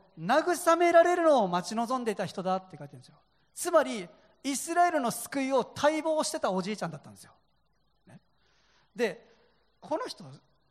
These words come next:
すごいでしょ。メシア、まあ、救い主を見るまでは死なないって聖霊に語られてたって書いてるんですよ。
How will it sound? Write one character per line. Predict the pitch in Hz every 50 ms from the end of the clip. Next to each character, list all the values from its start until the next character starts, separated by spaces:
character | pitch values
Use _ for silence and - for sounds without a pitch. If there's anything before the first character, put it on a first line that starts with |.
| _ _ _ _ _
す | - - - - - 269
ご | 302 330 277
い | 208
で | 143
し | - - -
ょ。 | - _ _ _ _ _ _ _ _ _ _ _
メ | 190 233 330 381 349
シ | - - 254 208
ア、 | 160 - -
ま | 175
あ、 | 175
救 | - - - - 381 370 381
い | 359
主 | 311 262 - 208
を | 180 165
見 | 170 208 269
る | 311 269
ま | 208 180 165
で | 180
は | 185 190 180 156 - - - - - _ -
死 | - - - - - - - - - 277 320 339
な | 370 370 370
な | 392 392 415
い | 415 370
っ | - - - - - - -
て | - 185 180 160 143 - - _ _ _ _ _ _ _
聖 | - - - - - - 277 302 302 302
霊 | 311 311 302
に | 320 330
語 | 320 - - 202 - 247 247
ら | 262
れ | 262 254
て | - 330
た | 330 349 285
っ | - -
て | - 180 -
書 | - 170
い | 147
て | - 156 135
る | 123
ん | 117
で | 110
す | - -
よ。 | -